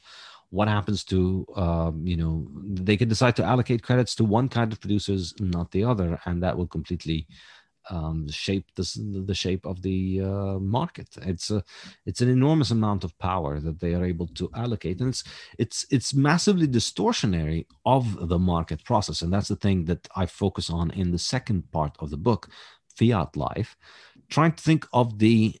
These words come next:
um, you know, downstream economic, social, political, and cultural effects of this kind of system, wherein,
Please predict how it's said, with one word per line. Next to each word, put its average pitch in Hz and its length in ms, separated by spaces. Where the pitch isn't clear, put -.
um, 92 480
you 113 140
know, 95 100
downstream 107 1120
economic, 107 680
social, 90 760
political, 90 400
and 87 100
cultural 85 480
effects - 400
of 101 300
this 110 480
kind 92 360
of 80 80
system, 82 460
wherein, 92 460